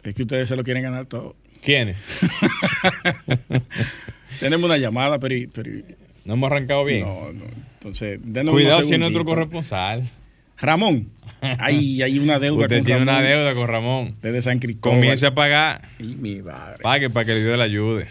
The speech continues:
Speaker 1: Señor, invitarlos a la próximo, al próximo encuentro. El jueves veintisiete, ya tenemos fecha de este mes, julio. Jueves veintisiete, siete treinta de la noche,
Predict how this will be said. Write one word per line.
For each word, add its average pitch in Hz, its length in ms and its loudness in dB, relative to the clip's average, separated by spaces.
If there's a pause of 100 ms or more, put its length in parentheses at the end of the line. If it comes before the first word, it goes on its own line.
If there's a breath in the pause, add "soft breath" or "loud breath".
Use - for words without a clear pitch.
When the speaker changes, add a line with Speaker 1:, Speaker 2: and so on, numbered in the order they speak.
(120)
Speaker 1:
Señor, 165 320 0
invitarlos 143 760 -2
a 127 80 -4
la 123 140 -4
próximo, 156 600 -2
al 123 100 -2
próximo 135 320 -4
encuentro. 127 520 -4 (260)
El 107 120 -4
jueves 131 400 -2
veintisiete, 135 680 -2
ya 117 120 -4
tenemos 127 300 -4
fecha 123 360 -4 (760)
de 113 140 -6
este 113 220 -2
mes, 123 300 0
julio. 131 460 -2 (640 soft breath)
Jueves 135 240 0
veintisiete, 139 560 -2
siete 135 320 -2
treinta 143 340 0
de 135 80 0
la 139 120 -2
noche, 143 340 -4